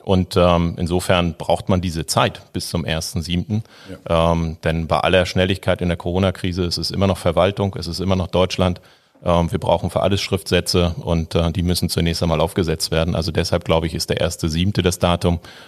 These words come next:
Speaker 1: wo es wirklich realistisch dann auch umgesetzt werden kann. Äh, mit der Öffnung hat das hoffentlich nichts zu tun, weil die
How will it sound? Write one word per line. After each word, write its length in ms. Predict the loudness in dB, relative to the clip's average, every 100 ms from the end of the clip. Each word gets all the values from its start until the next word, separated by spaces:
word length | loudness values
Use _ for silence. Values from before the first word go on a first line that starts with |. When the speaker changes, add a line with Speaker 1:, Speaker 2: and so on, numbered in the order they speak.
| -8
Speaker 1:
wo 60 | -4
es 120 | 0
wirklich 340 | 0 0 -2 0
realistisch 580 | 2 2 0 -2 -2
dann 160 | -2 -2
auch 80 | -2
umgesetzt 480 | 0 2 0 0 2
werden 260 | 2 2
kann. 280 | 2 0 0 -8 _ _ _
Äh, 240 | 0 0 2
mit 160 | 0
der 120 | -2 0
Öffnung 420 | 0 2 2 2
hat 140 | -2
das 180 | -2 0
hoffentlich 340 | 0 0 -2 0
nichts 280 | -2 -2
zu 100 | -6
tun, 380 | 0 2 4 4
weil 160 | 2 2
die 260 | 2 2